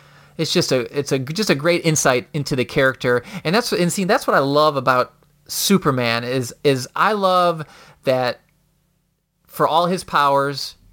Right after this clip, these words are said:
he can't save everybody. And that's the conundrum of hi-, of him,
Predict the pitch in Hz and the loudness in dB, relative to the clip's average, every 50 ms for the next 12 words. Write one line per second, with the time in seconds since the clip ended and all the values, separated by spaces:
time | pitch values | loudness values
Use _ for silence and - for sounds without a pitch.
0 | - _ _ _ - 143 - - 143 135 - - 147 139 123 135 131 123 127 117 | -20 _ _ _ -10 -8 -4 -4 -4 -4 -2 -2 -2 0 2 0 0 0 0 -2
1 | 120 110 107 107 - - 120 123 135 147 160 - - - - - 147 131 127 - | -2 -4 -4 -4 -8 -12 -10 -8 -6 -6 -6 -6 -8 -10 -6 -4 -2 -2 -2 -4
2 | - - 135 131 131 131 131 131 120 123 120 117 120 123 - - 131 120 117 - | -6 -6 -4 -2 -2 -2 -2 -4 -4 -4 -4 -4 -6 -10 -8 -4 -4 -4 -4 -4
3 | - - - - _ - 127 117 113 110 - - 139 120 107 98 - - | -8 -12 -12 -12 _ -6 -2 -2 -2 -2 -2 -2 -2 -2 -2 -6 -10 -12